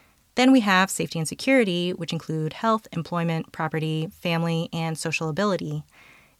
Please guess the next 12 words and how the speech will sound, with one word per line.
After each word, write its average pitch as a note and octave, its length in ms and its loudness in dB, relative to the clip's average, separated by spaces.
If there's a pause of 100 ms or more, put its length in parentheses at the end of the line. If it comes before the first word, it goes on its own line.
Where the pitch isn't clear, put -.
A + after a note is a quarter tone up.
(100)
These D4+ 220 2
are A3 140 4
needs E3 320 0
that E3 120 -4
ensure D#3 360 -2
physical C4+ 420 -2
needs D#3+ 380 0
can - 160 -6
continue D#3 440 -4
to - 100 -12
be D#3 100 -8
met. F3 480 -2